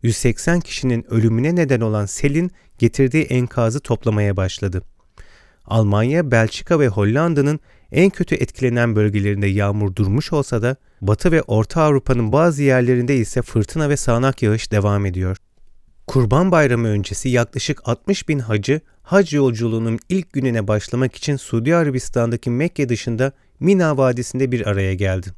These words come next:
Mina Hacı Kampı iki milyondan fazla insanı barındıran en büyük çadır kentlerden biri olarak kabul ediliyor. Sporda ise yine koronavirüsten etkilenen olimpiyatlar var.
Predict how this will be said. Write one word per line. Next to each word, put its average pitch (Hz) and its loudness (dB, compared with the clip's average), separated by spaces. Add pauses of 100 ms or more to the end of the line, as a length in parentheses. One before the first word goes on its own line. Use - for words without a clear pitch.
(920)
Mina 151 2
Hacı 127 2
Kampı 120 -2
iki - -4
milyondan 127 0
fazla 107 -2
insanı 110 -2
barındıran 107 0 (320)
en 175 2
büyük 165 -2
çadır 135 -2
kentlerden 117 -2
biri 139 0
olarak 104 0
kabul 95 -2
ediliyor. 95 -4 (960)
Sporda 120 4
ise 143 2 (400)
yine 165 2
koronavirüsten 127 0
etkilenen 113 -2
olimpiyatlar 104 -2
var. 92 -6